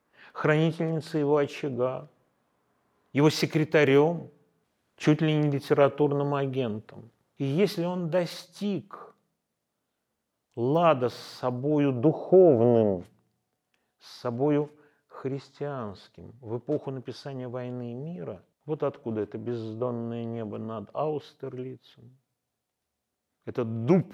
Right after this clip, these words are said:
Андрея Волконского, мимо которого он проезжает и думает об обновлении человеческой жизни.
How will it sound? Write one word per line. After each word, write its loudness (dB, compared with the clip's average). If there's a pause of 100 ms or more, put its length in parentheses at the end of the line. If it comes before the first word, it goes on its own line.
(920)
Андрея -4
Волконского, -10 (3000)
мимо -4
которого -6
он -12
проезжает -10 (1400)
и -4
думает -4
об 0
обновлении -2 (1200)
человеческой -6
жизни. -12